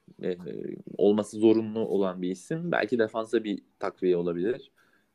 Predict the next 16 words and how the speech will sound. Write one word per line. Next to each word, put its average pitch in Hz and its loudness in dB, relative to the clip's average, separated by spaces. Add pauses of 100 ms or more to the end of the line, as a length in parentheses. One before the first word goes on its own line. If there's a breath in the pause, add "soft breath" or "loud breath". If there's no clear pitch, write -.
(220)
Yine 107 -2 (1120)
Southampton'da 101 0 (380)
Che 104 2
Adams 104 -4
çok - -2
formda, 107 2
El 101 -2
Yunusi 101 -2
ortada 95 0
çok - -6
formda, 107 -4
James 104 -8 (140)
Ward-Prowse 98 2
çok 104 -2
formda. 120 -6 (1080)
Ee, 92 -10